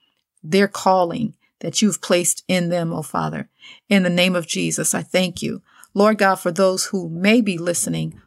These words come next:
who don't know you as Savior and as Lord, we pray, Father God, that you would draw them to you, Father. Your word says that if your Son, if Jesus be lifted up,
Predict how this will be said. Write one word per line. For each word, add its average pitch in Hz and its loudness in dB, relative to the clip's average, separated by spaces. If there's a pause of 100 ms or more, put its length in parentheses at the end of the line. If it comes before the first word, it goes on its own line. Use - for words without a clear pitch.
(100)
who 98 0
don't 202 4
know 160 -2
you - -8 (340)
as 165 2
Savior 160 0
and 170 -4
as 165 -4
Lord, 160 -8
we 180 -8
pray, 180 0
Father 170 -8
God, 160 -6
that 160 -10 (180)
you 202 4
would 175 2
draw 185 4
them 190 2
to - -4
you, 170 0
Father. 165 -2
Your 170 -6
word 180 2
says 185 -2
that 175 2
if 170 -2 (360)
your 196 2
Son, 190 2
if 151 -8
Jesus 208 2
be 165 -4
lifted 185 -4
up, 175 0